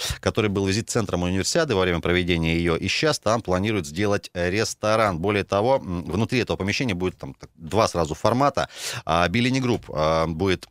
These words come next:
проект реализовывать. Уже даты, м, известны примерно. Это вот весна-лето две, две тысячи двадцатого года. И как-то говорят, э, может, хватит уже, а, а, общепита в Красноярске. Не все как-то вот с радостью эту новость восприняли.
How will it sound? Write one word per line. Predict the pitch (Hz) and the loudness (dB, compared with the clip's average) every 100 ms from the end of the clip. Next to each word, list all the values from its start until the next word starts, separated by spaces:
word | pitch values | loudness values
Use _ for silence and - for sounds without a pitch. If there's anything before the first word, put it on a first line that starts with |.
| - | -4
проект | 92 98 90 | 0 0 0
реализовывать. | 92 101 113 160 117 - | 0 0 0 0 0 -2
Уже | 92 95 | -2 -2
даты, | 98 104 - 80 | 0 0 0 -2
м, | 55 78 78 76 | -2 -4 -2 -2
известны | 90 85 101 - 87 | -4 -2 0 -2 -2
примерно. | 90 110 107 | 0 0 0
Это | 87 85 | -2 -2
вот | 78 - | -4 -2
весна-лето | 85 - 110 87 87 - | -4 -2 0 2 0 0
две, | 69 82 | -4 -4
две | 85 80 | -6 -8
тысячи | 87 95 95 | -4 -4 -2
двадцатого | 87 - 101 104 107 | -2 0 -2 0 -2
года. | 139 180 120 - - | 0 -2 -2 -6 -10
И | 95 | -6
как-то | - 143 143 | -2 -2 0
говорят, | 135 135 120 | 0 -2 0
э, | 120 120 | 0 0
может, | 120 139 131 | 0 0 0
хватит | - 170 180 180 | 2 2 2 -2
уже, | 160 147 | 0 2
а, | 107 90 87 95 101 92 | 0 -2 -4 -4 -4 -4
а, | |
общепита | 104 - - 113 85 80 | -4 -6 -6 -6 -4 -4
в | - | -4
Красноярске. | 104 - 127 170 170 - 117 95 | -8 -2 0 2 0 0 0 0
Не | 92 110 147 | 0 0 0
все | 170 - 165 | 2 2 0
как-то | - 95 - | 0 -4 -4
вот | 87 | -4
с | - | 0
радостью | 127 101 - - | 0 0 -2 -4
эту | 98 113 | -4 0
новость | 117 104 | 0 0
восприняли. | 117 - 160 165 98 | -2 -2 -2 0 0